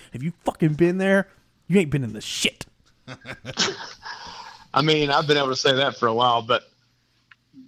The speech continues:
Speaker 2: I've
Speaker 1: That's
Speaker 2: had,
Speaker 1: what I
Speaker 2: I've
Speaker 1: mean,
Speaker 2: had
Speaker 1: like,
Speaker 2: a couple
Speaker 1: the
Speaker 2: pretty good little conversations with a couple of 'em out here.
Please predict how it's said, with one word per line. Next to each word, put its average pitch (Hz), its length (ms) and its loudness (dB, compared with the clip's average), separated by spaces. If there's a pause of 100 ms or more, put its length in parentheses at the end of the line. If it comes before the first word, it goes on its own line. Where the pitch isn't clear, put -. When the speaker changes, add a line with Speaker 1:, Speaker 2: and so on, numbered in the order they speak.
Speaker 2:
I've 135 120 2
Speaker 1:
That's 175 120 4
Speaker 2:
had, 180 60 4
Speaker 1:
what 190 60 8
I - 20 6
Speaker 2:
I've - 60 6
Speaker 1:
mean, 208 100 4
Speaker 2:
had - 80 6
Speaker 1:
like, 135 100 2
Speaker 2:
a 135 40 -12
couple 156 200 2
Speaker 1:
the - 60 -6
Speaker 2:
pretty 156 160 4
good 151 160 0
little 147 220 0
conversations 139 680 2
with 127 180 0
a 131 60 2
couple 139 280 2
of 123 80 2
'em 123 120 2
out 123 140 4
here. 120 240 2